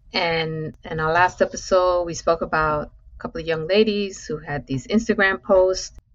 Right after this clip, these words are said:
So, we're talking about all that, but nobody's actually telling you, "Okay, if this is me, then how do I do it? Where do I start? What's the first thing?" Okay, the first thing you need to know is that nobody can do anything to you that you don't allow.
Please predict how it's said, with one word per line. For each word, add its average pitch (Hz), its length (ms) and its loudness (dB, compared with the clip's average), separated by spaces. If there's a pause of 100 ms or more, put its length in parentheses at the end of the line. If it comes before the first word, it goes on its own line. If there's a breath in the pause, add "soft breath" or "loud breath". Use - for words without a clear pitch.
So, 214 320 4
we're 214 200 -2
talking 254 320 -2
about 220 200 4
all 208 120 6
that, 202 200 4
but 185 100 -8
nobody's 185 320 -2
actually 165 300 -4
telling 160 380 -8
you, 147 300 -8 (180)
"Okay, 131 380 0 (680)
if - 140 -14
this 277 180 -6
is 233 140 -4
me, 214 500 6 (220)
then 175 500 2 (300)
how 220 140 2
do 226 60 4
I 208 100 2
do 220 160 2
it? 135 220 -4 (100)
Where 196 180 -4
do 226 80 4
I 208 80 2
start? - 460 0
What's 190 160 -6
the 208 100 -6
first - 380 -8
thing?" 131 260 0 (540)
Okay, 180 160 -6
the 170 100 -6
first 240 300 2
thing 220 160 2
you 202 80 -4
need 185 200 -8
to 190 100 -8
know 165 240 -4
is 156 160 -8
that 147 340 2 (280)
nobody 269 280 4
can 269 160 0
do 233 160 4
anything 220 460 -2
to - 160 -4
you 196 560 -2 (460)
that 190 140 2
you 190 200 -2
don't 170 200 0
allow. 143 440 2